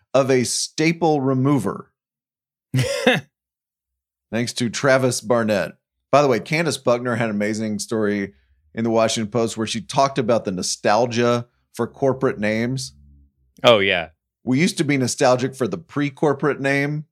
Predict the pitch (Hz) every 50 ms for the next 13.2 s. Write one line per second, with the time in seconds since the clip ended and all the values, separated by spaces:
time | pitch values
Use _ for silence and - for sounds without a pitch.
0 | _ _ _ _ _ _ _ _ _ _ _ _ _ _ - 113 113 113 107 107
1 | 123 131 147 - 131 117 117 123 131 143 160 170 165 - - - 175 143 135 131
2 | 127 127 127 127 120 120 - - 117 - 127 120 117 110 101 110 110 - - 127
3 | 131 131 143 135 131 147 135 131 135 131 127 131 131 - 143 135 135 147 135 113
4 | 113 123 131 127 127 131 135 135 131 - _ _ _ _ _ _ _ _ - -
5 | 139 123 123 131 131 127 127 120 117 110 - - 131 123 117 123 123 - 123 107
6 | 101 95 101 120 139 151 131 131 - 165 151 147 - 170 160 - 151 156 151 170
7 | 180 208 202 - _ _ _ _ _ _ _ - 120 110 92 - - - _ -
8 | _ _ _ _ _ _ _ _ _ _ _ _ _ _ _ _ _ _ - 175
9 | 170 185 202 143 160 190 190 180 180 190 226 269 330 - - 196 180 151 143 147
10 | 135 127 143 147 147 147 123 147 135 131 160 160 147 - 135 147 143 135 123 113
11 | 110 104 107 131 135 127 127 123 - - 135 123 117 110 101 98 117 110 104 101
12 | 90 - 107 101 90 - 92 76 60 101 110 117 131 131 147 143 135 151 160 180
13 | 165 131 104 95